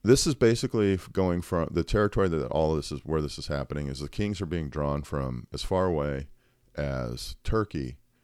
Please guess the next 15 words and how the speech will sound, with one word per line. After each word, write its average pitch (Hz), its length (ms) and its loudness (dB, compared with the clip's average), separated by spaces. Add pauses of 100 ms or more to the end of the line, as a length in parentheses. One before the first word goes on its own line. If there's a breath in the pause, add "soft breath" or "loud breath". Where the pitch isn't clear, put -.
(220)
and 78 240 -2
they're 82 120 2
all 95 100 2
coming 95 300 -4
down 71 420 -4 (320)
to - 140 -8
fight 73 340 -4 (100)
in 71 220 -6
the 71 200 -6 (120)
areas 69 400 -4
which 69 160 -8
is 64 140 -10
basically 67 500 -6
by 58 160 -6
the, 57 160 -10